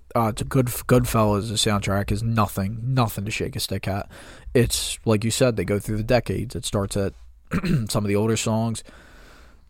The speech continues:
A-, Atlantis by Donovan is fuck, that scene is great. The way they do the scenes with it is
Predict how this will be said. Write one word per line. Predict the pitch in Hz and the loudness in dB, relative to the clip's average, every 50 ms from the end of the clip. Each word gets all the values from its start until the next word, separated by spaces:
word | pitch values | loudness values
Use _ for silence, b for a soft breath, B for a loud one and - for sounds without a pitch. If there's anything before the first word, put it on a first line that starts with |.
| - - | -6 0
A-, | - 98 95 - - | 2 2 2 2 2
Atlantis | 104 101 98 95 95 95 101 104 101 - - 110 117 - | 0 0 2 0 2 2 2 0 0 0 0 0 0 0
by | - - 92 | 0 0 0
Donovan | 92 - 101 95 98 98 98 92 95 101 98 | 0 2 2 2 2 2 0 0 0 0 0
is | 95 90 - | 0 -2 -4
fuck, | - - - - - - 110 101 92 - | -6 -12 -10 -4 0 2 2 2 0 0
that | - 107 101 | 0 0 0
scene | - - - - - 107 101 104 | 0 -2 -4 -2 -2 0 0 0
is | 104 104 101 | 0 0 0
great. | - 110 110 104 | 0 -2 -2 0
The | 120 | 0
way | 113 123 127 | 0 2 2
they | 165 175 | 2 2
do | 160 151 143 | 2 2 0
the | 147 123 110 | 2 2 0
scenes | - - - - - 110 113 110 104 95 87 - - | 0 -2 -4 -2 -2 0 0 0 -2 -2 -4 -4 -4
with | - 90 - - | -6 -6 -6 -6
it | - | -6
is | - - - | -6 -6 -8